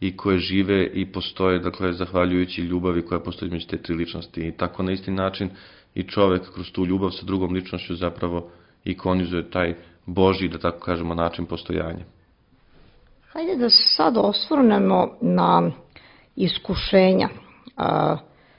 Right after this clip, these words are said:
Speaker 2: koja dolaze u ovo savremeno doba,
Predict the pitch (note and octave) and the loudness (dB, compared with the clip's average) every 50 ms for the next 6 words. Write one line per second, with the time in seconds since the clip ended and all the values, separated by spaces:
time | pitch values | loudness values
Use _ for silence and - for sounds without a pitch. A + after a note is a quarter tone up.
0 | _ _ _ _ _ _ _ _ _ - - G3 F#3 F3+ F#3 F#3 F#3 F3 E3+ E3+ | _ _ _ _ _ _ _ _ _ 2 6 8 8 10 8 8 6 6 6 4
1 | E3 D#3 - - D#3 D#3+ - - - - - - - - - - G#3 G#3 A#3+ C4 | 4 2 2 -2 -8 -10 -10 -12 -14 -14 -14 -16 -20 -14 4 8 8 10 10 10
2 | C4+ A3+ F3 D#3 D3+ D3 D3+ D3 C#3 - - - - - F3 F3 F3 F3 F#3 F#3 | 8 6 4 4 2 4 4 2 0 -4 -10 -18 -6 -2 2 4 6 8 8 6
3 | F3+ F3 - - F#3+ F#3 F#3 G3 G3+ G3 F3 E3+ D#3+ D#3+ D#3+ D#3+ D#3 D#3 D#3 E3 | 4 2 0 0 0 2 4 4 4 4 4 4 2 2 2 2 2 4 4 4
4 | D3 D3+ D#3+ F#3 A3 B3+ | 4 6 6 6 6 6